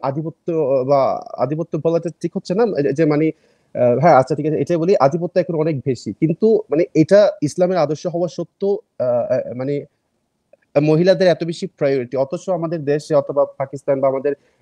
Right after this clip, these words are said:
সাবকন্টিনেন্টাল যে দেশগুলো আছে, সেখানে ইসলামের অ-, অবস্থাটা মানে খুবই, আহ, মানে আলাদা। এটা কেন হচ্ছে? মানে ইসলাম তো এখানেই তো বেশি হওয়া উচিত ছিল,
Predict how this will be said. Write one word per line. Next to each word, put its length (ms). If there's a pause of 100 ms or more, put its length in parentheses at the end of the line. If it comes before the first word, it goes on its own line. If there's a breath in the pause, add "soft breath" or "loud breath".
(160)
সাবকন্টিনেন্টাল 600
যে 120
দেশগুলো 400
আছে, 220
সেখানে 580 (200)
ইসলামের 360
অ-, 100
অবস্থাটা 440
মানে 160
খুবই, 560
আহ, 460
মানে 140 (260)
আলাদা। 440 (400)
এটা 240
কেন 160
হচ্ছে? 300
মানে 200
ইসলাম 500
তো 140 (140)
এখানেই 280
তো 100
বেশি 300
হওয়া 260
উচিত 240
ছিল, 220